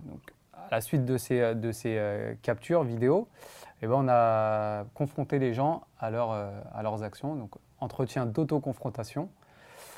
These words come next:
avec, euh, le combattant dans un premier temps et tout de suite après, euh, son coach. Donc, euh, de façon séparée. C'était aussi, euh, très important pour moi de pas, euh,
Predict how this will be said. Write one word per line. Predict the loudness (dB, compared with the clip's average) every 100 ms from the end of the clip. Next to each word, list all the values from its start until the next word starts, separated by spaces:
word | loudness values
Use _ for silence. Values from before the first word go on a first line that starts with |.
| -8
avec, | -2 4 4 4
euh, | 0 0 0 0 -2 -2 -4 -6 -8 -12 -14 -20 _ _ _ _ 0
le | 4 4
combattant | 6 4 4 0
dans | 0 -2
un |
premier | -4 -4 -2
temps | 0 -2 -2 _ _ -6
et | -6
tout | -4
de | -6
suite | -4 -2
après, | -2 0
euh, | 0 0 -2 -8
son | -12
coach. | -10 -12 -14
Donc, | -12 -10 -10
euh, | -12 -14 _ _ _
de | -10
façon | -6 -6 -6
séparée. | -6 -6 -4 -6 -8 -16
C'était | -14 -10
aussi, | -8 -6 -6
euh, | -6
très | -6 -4
important | -4 -4 -6 -6
pour | -4
moi | -2 0
de | -2
pas, | -2 2 4
euh, | 4 2